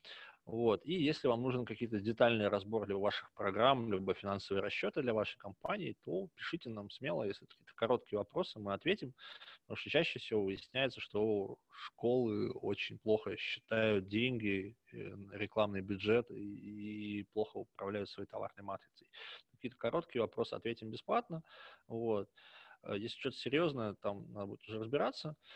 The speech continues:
Вот. Но в любом случае смело коммуницируйте, пишите нам в соцсетях, э, и становитесь нашими партнерами. И я надеюсь, ва-,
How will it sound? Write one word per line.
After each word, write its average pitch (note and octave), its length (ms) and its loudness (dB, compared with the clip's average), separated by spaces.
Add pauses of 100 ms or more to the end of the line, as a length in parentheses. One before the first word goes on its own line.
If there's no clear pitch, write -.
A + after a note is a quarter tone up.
(160)
Вот. A2 380 4
Но F3 80 2
в F3+ 60 2
любом E3+ 220 4
случае B2+ 420 -2
смело D#3+ 320 2
коммуницируйте, B2+ 760 -2
пишите B2+ 340 -4
нам A2 140 -4
в - 40 -14
соцсетях, - 580 -6 (720)
э, G2+ 380 -2
и E3 180 -4
становитесь A#2 440 -4
нашими G#2+ 240 -4
партнерами. B2 540 0
И A#2+ 260 -2
я A#2 120 2
надеюсь, G#2+ 380 0
ва-, G2 200 0